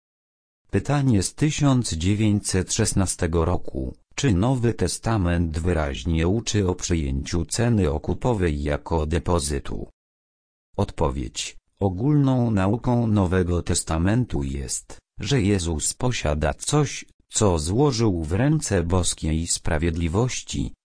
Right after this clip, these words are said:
a co jest podstawą wszelkiego pojednania z Bogiem.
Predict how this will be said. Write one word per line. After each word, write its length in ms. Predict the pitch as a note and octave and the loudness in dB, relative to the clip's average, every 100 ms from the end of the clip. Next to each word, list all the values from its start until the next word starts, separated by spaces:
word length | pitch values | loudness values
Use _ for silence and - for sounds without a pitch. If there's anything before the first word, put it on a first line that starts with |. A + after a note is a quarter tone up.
| _ | _
a 140 | F2+ | -4
co 200 | - C#3+ | -2 0
jest 400 | D#3+ E2+ - - | 2 2 0 -8
podstawą 800 | - F#2 - - A2 A2 F2 E2 | -4 -2 -2 -4 -2 0 0 -2
wszelkiego 680 | - - F2+ - E2 C#2 C#2+ | -2 -2 -4 -2 -4 -2 -4
pojednania 840 | - F2 D2+ D2 E2 D2 D2 D#2 | -2 -2 -2 -2 -2 -2 -2 -4
z 140 | F2+ E2 | -4 -4
Bogiem. 600 | G2 G#2+ E2 C2 B1+ | -2 -2 -2 -6 -8